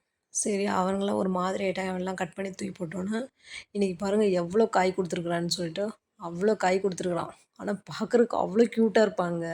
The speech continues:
இதை கட் பண்ணும்போது நமக்கு அதை, அதை, அதை செடியிலேருந்து பிடுங்கும்போது அவ்வளோ ஒரு சூப்பரா இருக்கும். So, வந்து உங்க கார்டன்லேயும் வந்து இந்த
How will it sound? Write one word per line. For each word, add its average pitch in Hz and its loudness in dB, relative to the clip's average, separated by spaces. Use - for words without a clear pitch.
இதை 190 0
கட் 175 -2
பண்ணும்போது 214 4
நமக்கு 185 -2
அதை, 180 0
அதை, 180 -2
அதை 170 -2
செடியிலேருந்து 214 4
பிடுங்கும்போது 214 6
அவ்வளோ 180 4
ஒரு 185 4
சூப்பரா 214 2
இருக்கும். 196 -4
So, 170 -4
வந்து 175 -2
உங்க 185 -2
கார்டன்லேயும் 180 0
வந்து 175 0
இந்த 170 -4